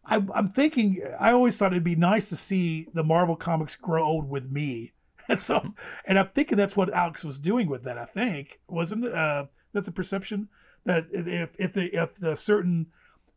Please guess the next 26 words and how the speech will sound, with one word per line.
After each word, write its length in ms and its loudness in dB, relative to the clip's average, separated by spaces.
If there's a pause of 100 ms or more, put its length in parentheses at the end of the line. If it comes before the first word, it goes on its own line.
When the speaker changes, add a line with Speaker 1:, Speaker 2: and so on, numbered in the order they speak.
(340)
Speaker 1:
certain, 580 -4
at 120 -6
a 60 -8
certain 260 -4
point 160 0
in 60 -4
the 60 -6
Bronze 380 2
Age, 240 -4 (140)
they 80 -4
just, 260 -8
this 160 -6
is 140 -10
where 100 -4
they 100 -2
all 140 0
go. 320 -4
Peter 180 -4
Parker 260 -10
gets 180 -10
a 40 -10
belly, 480 -4 (280)
the 100 -12
Thing 220 -4
has 200 -4
kids, 640 -8